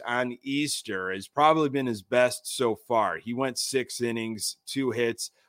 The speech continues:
one, one earned run. That's the Kopech I wanna see. That's the consistency. That, I wanna see that from a lot of our starters, but that's what I wanna see from Michael Kopech. Uh, Michael Kopech has an oh and one record with an E R A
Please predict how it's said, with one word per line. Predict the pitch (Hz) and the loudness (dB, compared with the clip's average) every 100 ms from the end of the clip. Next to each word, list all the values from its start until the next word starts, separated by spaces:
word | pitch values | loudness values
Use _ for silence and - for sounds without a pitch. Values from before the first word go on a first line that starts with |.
| _ | _
one, | 117 127 123 - | 0 2 2 -2
one | 113 123 127 | -2 0 0
earned | 117 113 | 0 0
run. | 110 95 - - - | 2 0 -4 -20 -16
That's | 104 139 170 185 - | 6 8 8 6 0
the | 160 | -2
Kopech | - 147 143 139 120 | 4 4 6 4 4
I | 123 | 2
wanna | 117 110 98 | 2 0 -2
see. | - 87 80 _ _ _ _ - | -6 -8 -14 _ _ _ _ 4
That's | 143 175 - | 6 6 4
the | 170 | 0
consistency. | 170 139 - 120 - 98 92 90 82 | 2 -2 2 0 0 -8 -10 -10 0
That, | 131 170 170 | 4 4 6
I | 143 | 8
wanna | 202 135 | 10 8
see | - 151 | 4 0
that | 135 123 120 | 2 2 0
from | 107 | -2
a | |
lot | 107 135 190 | 6 8 8
of | 143 | 4
our | 101 92 | -2 -2
starters, | - 107 92 71 65 - _ - | -4 -4 -4 -8 -16 -18 _ -10
but | 113 | -4
that's | 143 151 156 143 | 2 4 4 0
what | 147 | 2
I | 127 | 4
wanna | 123 120 | 2 0
see | - 113 101 | -2 -4 -4
from | 104 98 | -6 -4
Michael | 101 - 95 | -4 -4 -12
Kopech. | - 98 - 80 - _ _ - - | -8 -8 -8 -14 -16 _ _ -20 -6
Uh, | 117 123 | -2 4
Michael | 156 175 170 | 6 6 4
Kopech | - 165 156 147 143 | 6 6 6 2 2
has | 131 127 | 0 0
an | 120 - | -4 2
oh | 147 180 190 170 | 8 10 8 6
and | 131 120 | 2 2
one | 143 147 139 | 4 4 6
record | 143 139 151 120 | 6 6 2 2
with | 117 | 0
an | 123 | 0
E | 127 135 | 2 6
R | 139 131 131 | 8 8 6
A | 131 139 | 4 0